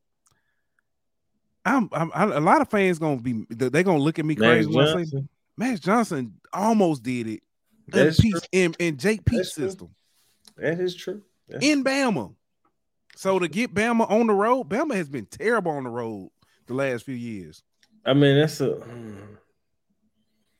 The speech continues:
Speaker 2: I can see it. You think Tennessee beat them though?
Speaker 1: Yeah.
Speaker 2: They lost
Speaker 1: I
Speaker 2: a
Speaker 1: think
Speaker 2: lot.
Speaker 1: I think Tennessee, Tennessee,
Speaker 2: A lot.
Speaker 1: they gonna give them, they gonna give Saban some problems. Uh, Heupel gonna give Saban some problems.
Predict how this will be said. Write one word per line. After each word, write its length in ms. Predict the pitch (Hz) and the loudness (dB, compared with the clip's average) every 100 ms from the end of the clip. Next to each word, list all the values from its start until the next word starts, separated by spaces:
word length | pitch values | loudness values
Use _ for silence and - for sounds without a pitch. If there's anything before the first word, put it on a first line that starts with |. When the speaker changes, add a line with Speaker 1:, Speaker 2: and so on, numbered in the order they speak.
| _ - - | _ -6 0
Speaker 2:
I 120 | 156 | 0
can 100 | 139 | 0
see 340 | - 117 104 | -4 0 0
it. 160 | 104 - _ | -2 -8 _
You 100 | 135 | 0
think 260 | 143 170 143 | 4 4 4
Tennessee 440 | 180 175 170 202 | 2 2 2 0
beat 220 | 180 202 | 2 2
them 180 | 196 190 | 2 2
though? 340 | 196 202 185 165 _ _ | 2 2 0 -8 _ _
Speaker 1:
Yeah. 460 | 269 392 392 320 127 _ _ _ _ | -4 2 4 4 2 _ _ _ _
Speaker 2:
They 120 | - 165 | -2 2
lost 260 | 165 113 | 4 2
Speaker 1:
I 0 | |
Speaker 2:
a 40 | - | -2
Speaker 1:
think 120 | - | -2
Speaker 2:
lot. 360 | 135 151 104 - _ _ _ _ _ _ _ _ _ _ _ _ _ _ _ _ | 2 4 2 -6 _ _ _ _ _ _ _ _ _ _ _ _ _ _ _ _
Speaker 1:
I 60 | 123 | -18
think 120 | 98 | -16
Tennessee, 480 | 123 107 - 123 - | -16 -16 -16 -18 -16
Tennessee, 400 | - 214 240 269 | -6 -4 -2 -2
Speaker 2:
A 20 | |
lot. 560 | 247 131 127 120 101 - _ | 4 6 6 4 2 -2 _
Speaker 1:
they 160 | 143 190 | -6 -4
gonna 160 | 190 | -4
give 260 | 143 147 127 | -4 -4 -4
them, 200 | 120 104 | -6 -8
they 140 | 160 277 | -8 -6
gonna 140 | 156 | -6
give 220 | 123 107 | -6 -8
Saban 380 | - 127 139 101 | -8 -10 -10 -10
some 140 | - | -16
problems. 540 | 90 110 104 85 85 - | -14 -10 -10 -12 -18 -16
Uh, 200 | - 123 | -8 -6
Heupel 320 | 110 190 247 127 | -2 -2 -2 -6
gonna 140 | 113 | -10
give 140 | 107 | -12
Saban 300 | 98 127 120 | -10 -10 -10
some 120 | - 92 | -14 -16
problems. 520 | 107 95 80 76 | -12 -12 -14 -20